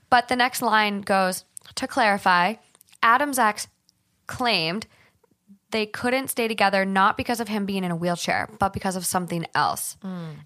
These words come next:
Speaker 1: Adam said she was treating him poorly."
Speaker 2: Mm. That's even worse.
Speaker 1: It's, there's a lot of he said, she said,
Speaker 2: Yeah.
Speaker 1: like, his word against hers. But, I mean
Speaker 2: Regardless, he doesn't have to go. That's
Speaker 1: No.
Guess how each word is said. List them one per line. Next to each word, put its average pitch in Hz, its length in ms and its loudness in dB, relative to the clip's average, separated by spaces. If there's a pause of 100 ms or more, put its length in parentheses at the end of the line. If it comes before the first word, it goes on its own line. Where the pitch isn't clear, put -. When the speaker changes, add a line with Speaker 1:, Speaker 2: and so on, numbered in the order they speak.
(140)
Speaker 1:
Adam 226 380 2
said 202 460 2 (160)
she - 240 -8
was 190 200 -2
treating 208 500 -4
him 214 260 -2
poorly." 147 760 -4 (360)
Speaker 2:
Mm. 190 440 -6 (340)
That's - 180 -12
even 285 220 -8
worse. 269 480 -8
Speaker 1:
It's, 262 260 -2 (380)
there's 269 160 0
a 285 60 2
lot 262 200 6
of 247 60 -2
he 226 160 -4
said, 214 200 -4
she 208 160 -6
said, 196 600 0
Speaker 2:
Yeah. 185 300 6
Speaker 1:
like, 165 100 -2
his 220 160 -2
word 202 100 2
against 190 280 -4
hers. 190 440 -2 (540)
But, 208 320 2 (100)
I 202 120 2
mean 196 120 -2
Speaker 2:
Regardless, 202 300 2
he 285 60 -8
doesn't 262 200 -4
have 277 120 -4
to 269 80 -8
go. 208 680 -4
That's 254 160 -2
Speaker 1:
No. 247 80 6